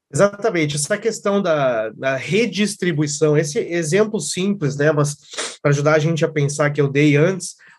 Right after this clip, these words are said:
vamos pegar a renda do mundo inteiro e distribuir ela igualmente, cada um, o Júlio no Brasil, o Biden lá em Washington, o Bolsonaro, todo mundo teria quinze mil e seiscentos dólares de renda anual.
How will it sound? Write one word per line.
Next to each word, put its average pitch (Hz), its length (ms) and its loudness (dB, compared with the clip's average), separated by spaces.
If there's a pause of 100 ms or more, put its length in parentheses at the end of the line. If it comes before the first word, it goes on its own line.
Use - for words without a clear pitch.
vamos 196 160 4
pegar 196 280 4
a 190 40 4
renda 185 360 2
do 160 100 0
mundo 202 280 2
inteiro 165 440 0
e 190 180 -8
distribuir 151 720 0
ela 160 200 2
igualmente, 170 800 -2 (280)
cada 196 320 2
um, 175 300 0 (540)
o 147 100 0
Júlio 196 380 2
no 185 80 2
Brasil, 160 600 0 (300)
o 139 100 -8
Biden 175 520 2
lá 160 220 2
em 156 60 4
Washington, 151 720 0
o 135 100 -2
Bolsonaro, 156 880 0
todo 180 260 -4
mundo 175 280 -2
teria 160 320 2
quinze 196 340 -4
mil 165 180 -2
e 175 60 -4
seiscentos 156 560 -4
dólares 147 440 2
de 139 100 -6
renda 147 320 2
anual. 165 720 2